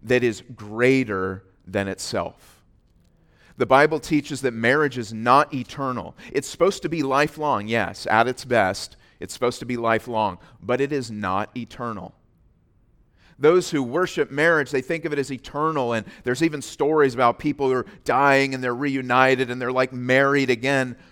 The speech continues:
But Jesus had to say something about that. He said, "In the resurrection, you will neither marry nor be given in marriage."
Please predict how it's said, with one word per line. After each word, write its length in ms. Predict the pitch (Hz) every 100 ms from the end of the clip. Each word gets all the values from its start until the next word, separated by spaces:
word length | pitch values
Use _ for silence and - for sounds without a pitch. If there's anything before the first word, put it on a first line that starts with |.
| _ _ _
But 160 | 139 156
Jesus 460 | 127 190 220 208 185
had 220 | 180 175
to 80 | 175
say 260 | - 254
something 480 | 247 110 95 101 92
about 320 | 90 90 82
that. 240 | 80 - - _ _ _ _ _ _ _ _ _ _
He 140 | - 151
said, 300 | - 165 160
"In 160 | 170
the 100 | 165
resurrection, 1040 | 156 175 165 147 165 196 - 139 135 156 -
you 160 | 139 151
will 160 | 151 143
neither 480 | 143 160 165 156
marry 540 | 131 135 160 175 185 170
nor 320 | 151 151 180
be 220 | 165 175 160
given 500 | 175 240 127 90 -
in 180 | 120 104
marriage." 400 | 101 90 80